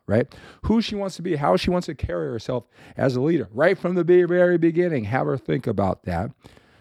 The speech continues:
All right, so it's an exciting time. Just had that conversation, but, you know, in this podcast, I wanna talk about, uh, the fundamentals,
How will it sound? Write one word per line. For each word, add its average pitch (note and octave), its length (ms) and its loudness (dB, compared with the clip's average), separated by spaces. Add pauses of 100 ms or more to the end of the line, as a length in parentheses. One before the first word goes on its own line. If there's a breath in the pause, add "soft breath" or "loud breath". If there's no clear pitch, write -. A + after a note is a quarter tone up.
(160 soft breath)
All G2+ 100 -2
right, A#2 220 0
so G#2+ 300 2 (120)
it's - 120 -18
an A2 100 -4
exciting E3 440 0
time. C#3+ 340 -2
Just C3 160 -4
had C3 200 0
that A2+ 120 -6
conversation, G#2+ 640 -6
but, F#2+ 160 -4 (380 loud breath)
you B2 80 -6
know, A2 160 -8
in C3 260 -4
this D#3 320 -2 (160)
podcast, B2 460 0
I - 20 2
wanna C3+ 340 0 (840 soft breath)
talk C3+ 280 0
about, G#2+ 280 -4
uh, G#2 140 -6 (100)
the A#2 120 -4
fundamentals, G#2+ 680 -2